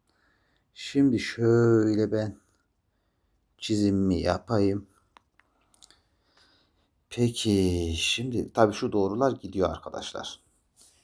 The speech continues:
Yani kesiyor şurayı. Ş-, e, şurayı da keser, şurayı da keser. Şimdi bizim için şurası on, şurası elli. Burası on kelebekten burası elli olur.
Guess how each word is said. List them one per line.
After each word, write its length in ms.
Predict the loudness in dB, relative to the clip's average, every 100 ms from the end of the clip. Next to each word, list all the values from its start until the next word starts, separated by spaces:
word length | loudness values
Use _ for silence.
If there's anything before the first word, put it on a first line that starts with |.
| _ _ _ _
Yani 360 | -6 -4 -6 -4
kesiyor 480 | -2 -2 2 2 2
şurayı. 460 | -2 -8 -8 -8 -12 _ _ _ _ _ _ _ _ _
Ş-, 380 | -18 -16 -16 -20 -20 _ -20 -18
e, 220 | -12 -10 -8
şurayı 420 | -4 4 6 6
da 120 | 2
keser, 320 | -6 -4 -2
şurayı 300 | 0 0 0
da 120 | -2
keser. 440 | -6 -10 -12 -14 -16
Şimdi 500 | -12 -4 -2 -2 -6 _ _ _ _ -4
bizim 260 | 2 4
için 340 | 4 0 -8 -12 _ _
şurası 540 | -12 -4 -4 -4 -8
on, 440 | -6 0 2 2 -4 _ _
şurası 560 | -14 -2 -2 -2 -6 -6
elli. 500 | -4 -4 -4 -6 -10 _ _ _ _ _ _
Burası 460 | 2 4 4 2 -6
on 260 | -2 -2
kelebekten 760 | -2 -2 -2 -2 -6 -6 -6 -4
burası 500 | -2 -2 -4 -8 -8 _ _ -20 -20 _ _ _ _ _ _ -2
elli 340 | 0 0 0
olur. 520 | -2 -4 -10 -16 -20